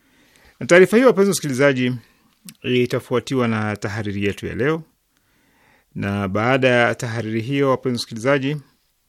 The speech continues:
tutawaleteni, e, kipindi kuhusiana na mwanamke, e, katika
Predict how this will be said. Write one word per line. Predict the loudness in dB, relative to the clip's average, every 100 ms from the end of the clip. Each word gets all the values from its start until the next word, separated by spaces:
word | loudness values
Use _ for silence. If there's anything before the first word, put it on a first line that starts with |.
| _ _ _ _ _
tutawaleteni, | _ 2 2 4 2 4 2 0 -2 -8
e, | -4 -2
kipindi | -2 -4 0 0 0 -2 -6
kuhusiana | -8 -6 -4 -4 -2 -2 -2 -6 -10 _ _ _ _ _ _
na | -4 -2 -2 -4 -8
mwanamke, | -10 -6 -6 -4 -4 -2 -2 -4 _ _ _ -16 -16 -20 -12
e, | -10 -10 -10 -10
katika | -6 -6 -2 -2 -2